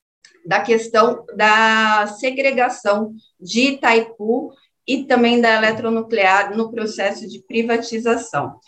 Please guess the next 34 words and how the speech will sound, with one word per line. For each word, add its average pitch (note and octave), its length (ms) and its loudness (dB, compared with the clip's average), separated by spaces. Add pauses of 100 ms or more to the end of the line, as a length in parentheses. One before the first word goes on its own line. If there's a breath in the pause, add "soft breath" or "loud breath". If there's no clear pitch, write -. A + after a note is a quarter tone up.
(260 soft breath)
Esse A3+ 240 2
é B3 60 2
uma B3+ 340 2
segunda, C4 500 -2
essa A#3+ 220 0
é - 20 -4
uma A#3+ 120 0
segunda B3+ 440 -2
deliberação G#3 880 0
que A#3 80 -2
o A3 60 -2
T G3 140 -2
C F3+ 180 -6
U F3+ 140 -2
tem F3+ 160 -2
que F3 80 -16
fazer. F#3 580 -2 (260 loud breath)
Então, G#3 600 2 (100)
primeiro, A3 720 4
os G#3+ 140 -4
ministros, G3+ 760 -6 (140)
ministros G3 540 -2
vão A#3 200 0
ter C#4 100 0
essa A#3 200 2
reunião G3 420 2
inicial F#3+ 680 0
com F#3 80 -10
o F3+ 80 -4
T E3+ 180 -8
C E3 180 -4
U, G3+ 300 -2 (560 loud breath)
porque G#3+ 240 2
depois G3 500 4